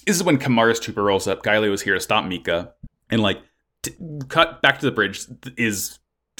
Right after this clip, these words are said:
this is, like, Final Fantasy five battle on the big bridge type shit, except for instead of Gilgamesh, it's just a bunch of kids dying as, like, you know, Gjallarhorn is, like, aiming at the, they're, like, the mobile workers are pushing, like, junk forward, like, they're pushing debris to, like, create a shield,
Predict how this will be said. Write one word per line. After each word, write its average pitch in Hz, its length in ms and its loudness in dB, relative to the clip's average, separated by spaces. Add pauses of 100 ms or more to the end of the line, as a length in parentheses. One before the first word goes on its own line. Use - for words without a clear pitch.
(160)
this 139 240 2
is, 175 140 -2
like, 139 160 4
Final 120 260 4
Fantasy 104 380 -4
five 98 320 2
battle 95 200 2
on 98 120 0
the 92 80 -4
big 92 240 -6
bridge 95 200 -4
type 107 200 2
shit, 120 180 0
except - 260 -4
for 110 120 -2
instead 107 240 2
of 107 100 -6
Gilgamesh, 113 380 2
it's 110 80 -8
just 113 160 -2
a - 20 -6
bunch - 160 -2
of 98 160 -8 (320)
kids 113 240 0
dying 104 540 0
as, 101 160 -4
like, 90 240 -2 (340)
you 120 100 -2
know, 95 140 2
Gjallarhorn 120 540 0
is, 104 100 -4
like, 104 180 -6
aiming 120 360 4
at 104 160 0
the, 104 180 2 (220)
they're, 196 100 6
like, 220 220 4
the 175 260 0
mobile 233 200 4
workers 165 220 -2
are 120 60 4
pushing, 135 460 2
like, 104 260 -2
junk 101 320 -2
forward, 101 460 0
like, 92 160 0
they're 135 100 0
pushing 117 460 0
debris 92 500 -4
to, 110 120 -8
like, 92 180 -4
create 104 200 0
a - 40 -8
shield, 117 500 2